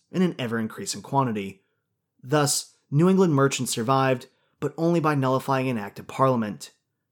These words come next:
This all changed with the Sugar Act, passed by Parliament in seventeen sixty-four. This put new taxes on foreign sugar, cloth, coffee,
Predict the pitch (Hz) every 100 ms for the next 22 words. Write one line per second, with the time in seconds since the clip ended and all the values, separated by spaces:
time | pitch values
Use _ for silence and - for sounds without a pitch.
0 | - 185 208 247 240 - 180 170 160 147
1 | 143 - 208 175 135 98 98 _ - -
2 | 175 - 151 143 160 160 160 - 180 -
3 | 147 135 139 131 - 98 107 - 151 156
4 | 110 95 _ _ _ _ 175 208 - 240
5 | 151 185 196 156 147 143 165 147 123 120
6 | - 120 110 98 - 120 120 170 185 _
7 | _ _ _ _ _ - - 113 107 147
8 | - _ _ _ _ _ - 123 104 -
9 | 117 165 170